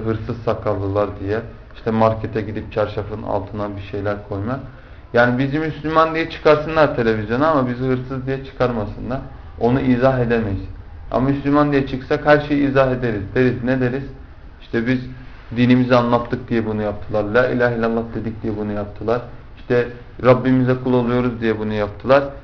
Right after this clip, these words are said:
Ama öbür türlü çıktığında peygamberin Mekke'de kazandığı Muhammedül Emin sıfatı bizden kalkıyor. Yani her doğru her yerde yapılmaz. Her doğru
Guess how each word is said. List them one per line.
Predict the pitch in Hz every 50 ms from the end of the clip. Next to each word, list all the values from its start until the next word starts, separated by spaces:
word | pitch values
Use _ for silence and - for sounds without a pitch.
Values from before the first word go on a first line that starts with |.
| - - -
Ama | 123 123 127 131 131
öbür | 131 131 139 139 139
türlü | - 139 131 139 139 139
çıktığında | - - - - 127 127 131 143 143 -
peygamberin | - 123 120 113 123 120 123 127 131 131 131
Mekke'de | 131 135 135 135 - 139 123 127 123 -
kazandığı | 127 123 117 120 123 120 127 131 135
Muhammedül | 131 123 120 120 120 120 120 123 120 127 127 120 120
Emin | 120 127 127 127 - -
sıfatı | - - 113 110 - 143 143 143 143 - - - - - - -
bizden | 113 107 101 104 123 123 123 -
kalkıyor. | - 107 98 98 - 101 98 92 95 - - - - - - - - - -
Yani | 120 123 127 131
her | 127 127 143 156 165 160 143
doğru | 156 151 156 156 151
her | 156 156 156
yerde | 151 147 143 143 143 143
yapılmaz. | 139 135 127 - 123 117 117 117 104 101 98 - - - - - - - - - - - - - - - - - - - - - - - - - - - - -
Her | 123 139 135 135
doğru | 131 127 123 123 123 139 160 185